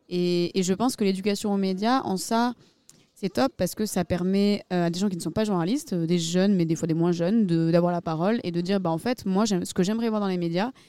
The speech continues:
c'est ça. Euh, ce que j'aimerais voir comme sujet, la façon de le traiter, c'est ça. Et nous, parfois, ben, journalistes, on est un peu imbu de nous-mêmes, on est un peu dans notre tour d'ivoire et on,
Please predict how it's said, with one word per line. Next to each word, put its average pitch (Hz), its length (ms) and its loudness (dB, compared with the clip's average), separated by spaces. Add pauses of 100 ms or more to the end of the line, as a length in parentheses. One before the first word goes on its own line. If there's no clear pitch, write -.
(120)
c'est - 140 -20
ça. 170 200 -8 (380)
Euh, 170 120 -6
ce - 60 -10
que 196 80 -4
j'aimerais 185 160 0
voir 190 80 0
comme 175 160 -2
sujet, 208 320 0
la 160 100 2
façon 190 240 -2
de 202 40 -4
le 190 40 -6
traiter, 202 260 -2
c'est 190 140 -4
ça. 170 180 -4 (420)
Et 180 40 -18
nous, 214 140 2
parfois, 214 380 0
ben, 160 720 0
journalistes, 180 540 0
on 165 140 2
est - 20 0
un 165 80 0
peu 202 160 0
imbu 185 220 2
de 185 40 -4
nous-mêmes, 190 320 2
on 175 80 -2
est 165 40 -4
un 160 100 -4
peu 190 240 -4
dans 180 80 0
notre 165 180 -2
tour 185 120 -4
d'ivoire 180 340 0
et 175 140 0
on, 165 280 -2